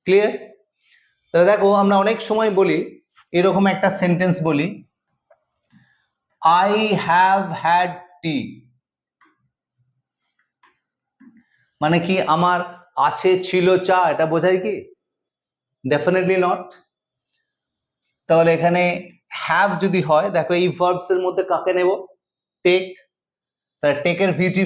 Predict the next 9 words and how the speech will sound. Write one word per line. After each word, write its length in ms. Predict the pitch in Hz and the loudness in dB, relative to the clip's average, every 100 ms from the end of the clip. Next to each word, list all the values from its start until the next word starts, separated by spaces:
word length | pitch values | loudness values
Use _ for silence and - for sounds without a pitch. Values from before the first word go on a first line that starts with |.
| - | 0
ফর্ম 140 | 196 190 | 0 0
হচ্ছে 160 | 190 - | -2 -2
টেকেন। 280 | 180 185 190 202 - _ _ _ _ _ _ _ _ _ _ _ _ _ - _ _ _ _ _ _ _ _ _ _ _ _ | -4 -2 -6 -8 -16 _ _ _ _ _ _ _ _ _ _ _ _ _ -20 _ _ _ _ _ _ _ _ _ _ _ _
তাহলে 160 | - 156 | -2 0
এটা 100 | 165 170 | 2 2
বলবো 180 | 175 175 170 | 0 0 -2
কি? 100 | 220 - - _ _ - 151 | -4 -6 -14 _ _ -2 0
"I 20 | 175 - | 0 -2
have 200 | 185 | -4